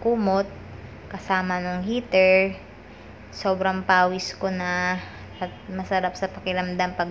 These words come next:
pinagpawisan ka na. Yan. Sobrang init.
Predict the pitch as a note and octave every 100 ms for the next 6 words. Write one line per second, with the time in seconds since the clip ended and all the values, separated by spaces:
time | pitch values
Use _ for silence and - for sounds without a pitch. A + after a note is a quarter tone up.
0 | F3 F3 E3+ F3 F3 F3 F3 F3 E3+ E3+
1 | E3+ E3+ E3+ E3+ F3 - - - - -
2 | - - - G3+ F#3 F#3 F#3 F#3 F#3 F#3
3 | - - - - - F3+ F3+ F3 F#3+ F#3+
4 | F#3 F3+ F3+ F3+